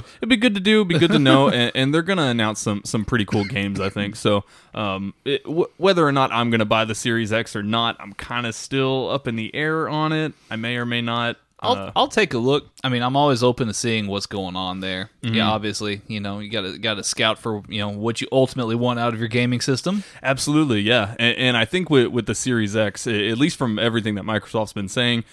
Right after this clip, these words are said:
Speaker 1: they're, they're trying to put a, a games first focus on this new console, whereas, uh, on the Xbox One,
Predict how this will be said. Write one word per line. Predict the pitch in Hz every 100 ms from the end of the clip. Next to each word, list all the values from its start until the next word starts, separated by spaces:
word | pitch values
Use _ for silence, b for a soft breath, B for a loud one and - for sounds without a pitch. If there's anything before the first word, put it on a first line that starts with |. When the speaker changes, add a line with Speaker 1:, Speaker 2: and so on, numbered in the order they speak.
| B B
Speaker 1:
they're, | 113 101
they're | 101 98
trying | - 127 123
to | 110
put | 110 - 110 -
a, | 101 92
a | 98
games | 95 104 117 113 110 -
first | - 117 110 - - - -
focus | - 117 113 123 - -
on | 113 107
this | 104 101
new | 117 110
console, | - 113 104 117 110
whereas, | 101 98 95 95 -
uh, | 110 104
on | 98 101
the | 95
Xbox | 110 - 95 -
One, | 143 156 120 104